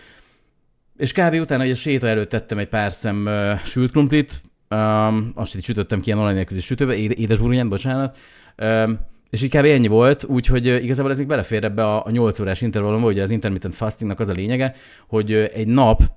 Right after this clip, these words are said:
ö, nyolc ó-, tehát kiválasztasz egy, egy, ö, intervallumot, amikor nyolc, egy nyolc órás intervallumot, amin belül, hát azt mondják, hogy bármit ehetsz, szerintem ez inkább, ez inkább úgy működik, hogy, hogy ehetsz, amit akarsz, de azért mértékkel, meg inkább többször kevesebbet,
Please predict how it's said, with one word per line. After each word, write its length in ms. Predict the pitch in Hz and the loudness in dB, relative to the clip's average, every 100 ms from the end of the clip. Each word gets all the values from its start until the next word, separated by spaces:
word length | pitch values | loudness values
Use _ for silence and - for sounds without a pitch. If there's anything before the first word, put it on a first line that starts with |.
| _ _ _ _ _ _ - | _ _ _ _ _ _ -10
ö, 260 | 110 104 104 95 | -6 -2 -2 0
nyolc 440 | 131 131 117 - | 2 4 4 2
ó-, 120 | 110 | -2
tehát 160 | 113 120 | -2 -2
kiválasztasz 360 | 165 120 110 | 0 0 -2
egy, 160 | 110 117 | -6 -4
egy, 220 | 101 90 | -6 -4
ö, 160 | 95 92 | -4 -4
intervallumot, 640 | - 156 180 160 151 139 | -4 -4 -4 -4 -2 -2
amikor 240 | 117 107 113 | -4 -4 -2
nyolc, 320 | 117 107 - | -2 -4 -6
egy 140 | - | -8
nyolc 200 | 101 123 | -4 -4
órás 180 | 104 85 | -4 -6
intervallumot, 540 | 160 175 156 131 127 - - | -6 -4 -2 -2 -2 -6 -20
amin 360 | - 156 131 101 | -2 2 2 0
belül, 420 | 104 147 165 165 - - | 0 0 0 -2 -2 -4
hát 400 | 175 190 180 - | -4 -2 -2 -2
azt 180 | 156 151 | -8 -6
mondják, 260 | 151 135 117 | -4 -4 -4
hogy 140 | 110 | -6
bármit 360 | 113 123 113 104 | -2 -2 -2 -2
ehetsz, 260 | 117 110 | -4 -4
szerintem 340 | - 110 101 101 | -4 -4 -4 -4
ez 80 | |
inkább, 300 | 104 98 90 - | -4 -4 -6 -8
ez 160 | - 113 | -14 -6
inkább 180 | 127 117 | -2 0
úgy 140 | 120 | 2
működik, 300 | 123 110 98 | 2 0 -2
hogy, 180 | 101 90 - - - _ | -2 -6 -8 -20 -20 _
hogy 200 | 107 - _ | -8 -8 _
ehetsz, 500 | 110 160 147 131 - | -2 0 2 0 0
amit 260 | 131 113 104 | -2 -2 -2
akarsz, 480 | 98 131 139 165 123 | -4 0 0 0 0
de 120 | 117 | -2
azért 240 | 98 95 | -2 -4
mértékkel, 540 | 98 143 143 127 - 101 | -2 -4 -2 -4 -2 -4
meg 140 | 95 | -4
inkább 220 | 107 98 | -4 -4
többször 300 | - 92 95 | -8 -10 -10
kevesebbet, 560 | - 135 143 156 165 | -6 -6 -4 -4 -6